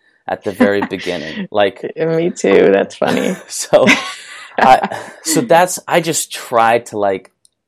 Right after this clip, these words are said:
Speaker 1: create structure and habit around things that, um, are successful. Uh,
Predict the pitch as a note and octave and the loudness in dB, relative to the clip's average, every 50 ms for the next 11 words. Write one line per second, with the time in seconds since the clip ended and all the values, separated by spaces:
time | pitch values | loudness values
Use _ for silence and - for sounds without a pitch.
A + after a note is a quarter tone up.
0 | _ _ _ - - - B2 A2 - - - - - - - - G#2+ G#2 - - | _ _ _ -14 -6 -2 0 0 -2 -2 -6 -8 -8 -8 -2 -2 -2 -2 -2 -6
1 | - B2 A2 G#2+ - - G2 F#2+ - - - G#2+ G#2 G2+ G2+ G#2+ G#2 G#2 - _ | -8 -4 -4 -4 -4 -6 -12 -14 -14 -14 -8 -4 -4 -4 -2 -2 -4 -6 -6 _
2 | _ _ _ _ _ _ - G#2 G#2 G2 G2 G2+ G2 F#2+ G2 G2 G2 F#2+ F#2+ F#2+ | _ _ _ _ _ _ -6 -6 -6 -4 -4 -4 -4 -4 -4 -4 -4 -4 -6 -6
3 | G2 F2+ F2+ - _ _ _ _ _ - G2+ G2+ G2 G2 F#2+ F#2 - - F2 E2+ | -10 -12 -14 -18 _ _ _ _ _ -10 -10 -10 -10 -12 -12 -14 -14 -10 -6 -6
4 | - - - _ _ _ _ _ _ _ _ - - F#2+ F#2+ - D#2 D#2 - _ | -6 -8 -10 _ _ _ _ _ _ _ _ -20 -20 -20 -20 -20 -20 -20 -12 _
5 | F#2 F#2+ F#2 - - - F2+ - - - - D2 - - - - - G1+ G1+ - | -8 -8 -8 -10 -14 -16 -16 -16 -14 -14 -12 -12 -14 -16 -18 -16 -14 -14 -14 -16
6 | _ _ _ - - - G#1 | _ _ _ -18 -16 -14 -14